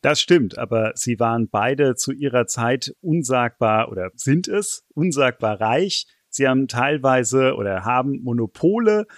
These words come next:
und sie konnten und können unglaublichen politischen Einfluss ausüben. Also ich denke, diese Vergleiche kann man schon ziehen. Es gibt Leute, die sich auch hier die Mühe gemacht haben, genau auszurechnen,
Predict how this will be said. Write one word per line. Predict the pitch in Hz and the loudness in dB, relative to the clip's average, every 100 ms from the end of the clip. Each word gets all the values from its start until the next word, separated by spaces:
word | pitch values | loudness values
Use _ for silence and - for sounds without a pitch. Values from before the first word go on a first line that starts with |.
| - - | -20 -2
und | 147 156 - | 0 0 0
sie | 139 | -4
konnten | - 123 123 135 127 | 0 -2 0 -2 -2
und | 117 | -4
können | 104 127 123 120 113 - _ | -2 0 4 2 0 -8 _
unglaublichen | 135 117 113 110 117 120 | -4 0 -2 -2 -4 -4
politischen | - 110 113 - 123 | -4 -6 -6 -6 -6
Einfluss | 104 131 - 110 - | -4 -6 -4 -6 -6
ausüben. | - 110 101 - 139 117 117 | -6 -6 -6 -6 -6 -4 -2
Also | 107 | -2
ich | 113 | -2
denke, | 135 120 | 0 -2
diese | 135 131 131 | -2 -4 -4
Vergleiche | - 113 113 113 131 | -2 0 0 0 -4
kann | - 117 | -6 -4
man | 113 107 | -4 -2
schon | 110 104 | -4 -4
ziehen. | - 175 190 190 180 - - - | -4 -2 2 2 2 -2 -18 -14
Es | 117 - | -8 -4
gibt | 139 - | -4 0
Leute, | 117 127 131 | 0 0 -2
die | 113 | -6
sich | 110 117 | -6 -6
auch | 117 - | -6 -10
hier | - - 269 226 202 175 - _ | -14 -6 2 4 2 -2 -12 _
die | 147 | -2
Mühe | 151 170 170 143 | 0 4 4 4
gemacht | 127 123 - - | 2 0 -2 -4
haben, | 120 120 | -4 -2
genau | 120 110 107 | -2 -2 -2
auszurechnen, | - 110 135 - 131 104 120 - 120 120 | -2 -2 -4 -4 -4 -2 -2 0 0 0